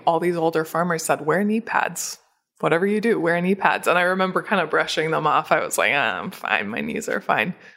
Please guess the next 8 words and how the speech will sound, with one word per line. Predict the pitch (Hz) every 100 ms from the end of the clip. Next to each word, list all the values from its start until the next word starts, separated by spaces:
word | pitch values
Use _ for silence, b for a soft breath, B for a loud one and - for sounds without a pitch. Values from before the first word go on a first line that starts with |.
| B
Within | 185 180 185
a | 180
year, | 170 170 170 156 190
I | 165
had | 160 160
developed | 170 160 160 160 156 - - - -
knee | 170 165
problems. | - - 202 208 196